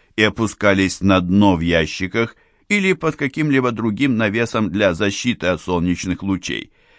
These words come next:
Опыты эти производились на Далматском побережье и дали сначала благоприятные результаты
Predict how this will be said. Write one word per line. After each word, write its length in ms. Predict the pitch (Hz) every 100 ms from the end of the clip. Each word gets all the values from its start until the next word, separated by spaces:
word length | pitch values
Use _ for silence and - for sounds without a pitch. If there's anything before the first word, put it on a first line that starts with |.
| _ - - -
Опыты 500 | 202 220 233 - 214
эти 320 | 165 185 170
производились 800 | 151 143 117 123 127 143 139 -
на 260 | 107 127 110
Далматском 720 | 98 117 113 113 - 95 92
побережье 800 | 85 76 82 156 170 175 175 - _ _ _ -
и 120 | 160
дали 340 | 123 151 170
сначала 640 | 165 170 151 143 139 151 127
благоприятные 960 | 123 131 127 123 87 76 73 85 95
результаты 720 | 104 104 110 - 53 - 53